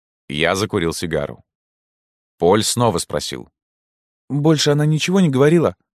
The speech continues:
«Друг мой, если бы ты считал слова,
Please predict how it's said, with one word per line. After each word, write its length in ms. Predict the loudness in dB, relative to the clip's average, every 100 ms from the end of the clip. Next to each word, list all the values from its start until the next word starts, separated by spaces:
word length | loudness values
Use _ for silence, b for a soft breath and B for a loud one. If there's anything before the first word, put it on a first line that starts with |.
| _ _ _ _ _ _
«Друг 360 | -6 -2 -2 -4
мой, 160 | -8
если 380 | -2 -2 -2 -4
бы 120 | -4
ты 120 | -2 -4
считал 400 | -6 -2 -2 -2
слова, 420 | -2 0 0